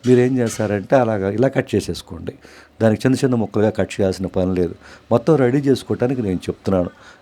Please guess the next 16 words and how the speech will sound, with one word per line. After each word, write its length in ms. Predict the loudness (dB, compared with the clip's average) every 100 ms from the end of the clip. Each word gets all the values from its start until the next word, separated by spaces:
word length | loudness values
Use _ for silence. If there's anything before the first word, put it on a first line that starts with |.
| -4
అందులో 240 | -2 0
ఏంటంటే 200 | 0 4
రెడ్ 280 | 4 2 -2
చిల్లీ 160 | -2 -2
పౌడర్ 360 | -2 -4 -4
అండి. 340 | -8 -4 -4 -4 _ _ -12
నెక్స్ట్ 280 | -12 -6 -6
వచ్చేటప్పటికల్లా 760 | -4 -6 -6 -8 -10 -6 -6 -6 _ _ _ -2
చూడండి, 240 | -2 0
రెండు 280 | 0 0 0
టేబుల్ 360 | 0 0 0 -4
స్పూన్లు 320 | -8 -6 0
రెడ్ 180 | 0 2
చిల్లీ 220 | 2 2
పౌడర్ 300 | 2 -2 -6
వేస్తున్నాను. 420 | -12 -8 -8 -8